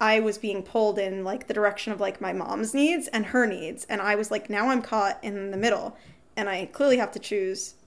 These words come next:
my mom right now. Like, this is such an important family event." So she was really unhappy with me and, like, making a fit over everything.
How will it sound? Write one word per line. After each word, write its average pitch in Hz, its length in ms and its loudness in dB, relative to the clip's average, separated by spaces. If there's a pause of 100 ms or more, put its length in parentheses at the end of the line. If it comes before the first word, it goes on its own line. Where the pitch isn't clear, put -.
(320)
my 202 120 -4
mom 214 260 2
right - 160 -2
now. - 280 -6
Like, - 140 -10
this 202 160 -6
is 208 120 -6
such - 260 -6
an 202 80 -6
important 190 340 -8
family 185 260 -4
event." 185 260 -6 (400)
So 214 440 2 (500)
she - 180 0
was 320 140 4
really 294 180 6
unhappy 214 320 2
with 208 140 -2
me 208 220 -4
and, 202 100 -4
like, 202 360 -10
making 202 340 -4
a 190 240 -4
fit - 340 -4
over 196 220 -2
everything. 196 640 -4